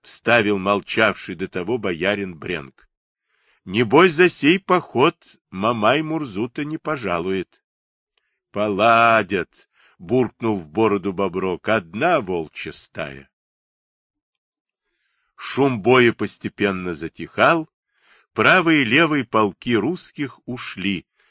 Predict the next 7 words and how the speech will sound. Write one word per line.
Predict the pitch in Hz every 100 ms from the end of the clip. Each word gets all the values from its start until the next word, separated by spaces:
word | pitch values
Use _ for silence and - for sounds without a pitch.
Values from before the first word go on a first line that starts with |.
| _
преследуя | 95 101 - 98 110 98 92
врагов | 82 85 78 156 151
далеко | 107 98 87 - 95
за | - 80
Вожу | 85 147 151 135 143 - _
в | -
степь. | - - - -